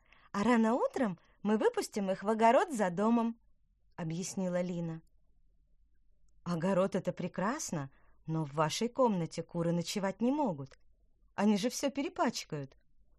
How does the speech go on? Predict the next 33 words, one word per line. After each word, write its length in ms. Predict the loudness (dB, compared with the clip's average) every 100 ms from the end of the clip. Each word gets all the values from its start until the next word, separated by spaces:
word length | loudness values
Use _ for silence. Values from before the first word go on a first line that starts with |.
| _ _
"Ну 280 | -4 0 2
уж 180 | 0 -2
нет, 500 | -2 0 0 -2 -6 -14 _ _ -4
никакого 500 | 4 6 6 4 2
куриного 480 | 0 0 2 2
помёта 580 | 4 4 4 2 0 -2
в 60 | -4
моей 320 | -2 -2 -4
комнате", 680 | -2 0 0 -2 -6 -12 -14 _ _ _ _
запротестовал 880 | -14 -10 -8 -8 -10 -6 -4 -4 -6
Луис. 460 | -6 -8 -10 -14 _ _ _ _
"Почему 380 | -14 -2 2 4
они 220 | 4 0
не 120 | 0
могут 320 | 0 -2 -4
ночевать 420 | -6 -6 -2 -2 0
в 80 |
гостиной? 800 | 0 0 0 -8 -6 -4 -4 -6 -12 _ _ _ _ _
Ну, 160 | -2 0
я 200 | 2 2
имею 180 | 2
в 40 | 0
виду 120 | 0
до 140 | 2
тех 240 | 2 0 -4
пор, 260 | 0 0 0 -6
пока 260 | -6 0 2
у 40 | 2
них 200 | -2 -4
не 80 |
появится 540 | -2 0 0 -2 -6 -10
свой 260 | -6 -6
загон". 560 | -2 -2 -2 -4 -6 -10